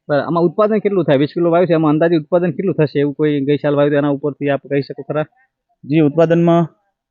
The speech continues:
Speaker 2: હમ, સો કિલો જેટલું અંદાજે, અ, મિનિમમ અમારે સો કિલો જેટલું ઉત્પાદન, અ, વીસ કિલોમાંથી થાય છે.
Speaker 1: બરાબર. તો આપ દરેક, અ, સભાસદ મિત્રો અને ખેડૂત મિત્રો જોઈ રહ્યા છો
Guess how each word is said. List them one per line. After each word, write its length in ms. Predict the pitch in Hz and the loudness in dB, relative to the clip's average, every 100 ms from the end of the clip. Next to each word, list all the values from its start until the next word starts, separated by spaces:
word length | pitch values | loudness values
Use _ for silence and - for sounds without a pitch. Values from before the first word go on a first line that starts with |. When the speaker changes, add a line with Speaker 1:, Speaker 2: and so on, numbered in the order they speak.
| _ _ _ _ _ 110 113 107 _ 113 _ 113 107 117 117 131 151 135 | _ _ _ _ _ _ _ _ _ _ _ _ _ _ -20 -20 -20 -8
Speaker 2:
હમ, 180 | 135 139 | -2 -2
સો 200 | 110 160 | 0 0
કિલો 240 | 165 170 160 | 2 2 2
જેટલું 220 | 160 156 | 2 2
અંદાજે, 420 | 147 151 147 147 | 4 4 2 0
અ, 120 | 120 113 110 110 117 165 156 151 156 135 127 | 2 2 0 -2 -6 -14 -20 -20 -20 -20 -20
મિનિમમ 440 | 120 101 110 131 143 | -20 -10 2 4 6
અમારે 200 | 139 127 | 4 2
સો 180 | - 131 | 0 -2
કિલો 200 | 131 123 | 0 0
જેટલું 220 | 123 120 | 0 -2
ઉત્પાદન, 300 | 120 123 127 | 0 2 2
અ, 300 | - 104 107 | -2 -6 -4
વીસ 120 | 120 - | -4 -4
કિલોમાંથી 380 | 117 117 113 127 | -2 -2 -2 -8
થાય 320 | - - 185 | -12 -10 -10
છે. 380 | - 120 294 151 | -10 -20 -12 -6
Speaker 1:
બરાબર. 360 | 135 120 123 123 _ _ _ | -4 -4 -8 -14 _ _ _
તો 420 | 151 147 147 139 - | 2 4 4 2 0
આપ 280 | 139 135 143 | 0 2 4
દરેક, 340 | 139 143 139 | 4 4 4
અ, 260 | 147 147 139 - _ _ _ _ | 4 6 4 0 _ _ _ _
સભાસદ 440 | - 131 135 147 | -6 -2 0 0
મિત્રો 320 | 147 143 156 151 | 0 0 2 2
અને 140 | 143 | 2
ખેડૂત 260 | 135 139 139 | 0 0 0
મિત્રો 240 | 135 143 | 0 0
જોઈ 180 | 131 135 | 2 2
રહ્યા 200 | 135 131 | 4 2
છો 180 | 151 | 0